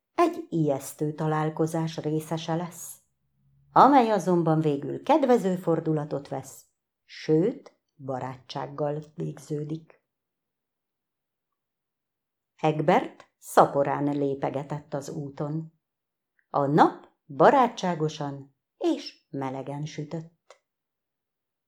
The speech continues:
Már jó egy órája elhagyta a Zöldmező utca környékét, és útja pipacsokkal tarkított réten vezetett át. Kellemes, kora nyári délelőtt volt,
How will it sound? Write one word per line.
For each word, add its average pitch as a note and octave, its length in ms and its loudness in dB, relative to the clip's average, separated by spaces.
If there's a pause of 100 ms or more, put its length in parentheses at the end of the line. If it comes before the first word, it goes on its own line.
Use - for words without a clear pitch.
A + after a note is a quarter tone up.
Már F3+ 200 4
jó D#4+ 240 6
egy E3 220 4
órája D#3 440 4
elhagyta D3+ 560 -2
a C#3+ 80 -4
Zöldmező D#3+ 580 0
utca C#3+ 360 -10
környékét, A3+ 800 -2 (580)
és - 420 -2
útja G#3+ 840 2 (220)
pipacsokkal F#3+ 960 2
tarkított D3 840 -6
réten C3 640 -6
vezetett C#3+ 640 -8
át. D#3 460 -10 (1600)
Kellemes, E3 960 0
kora D#3 300 4
nyári D#3 420 2
délelőtt E3 640 0
volt, F3 440 -4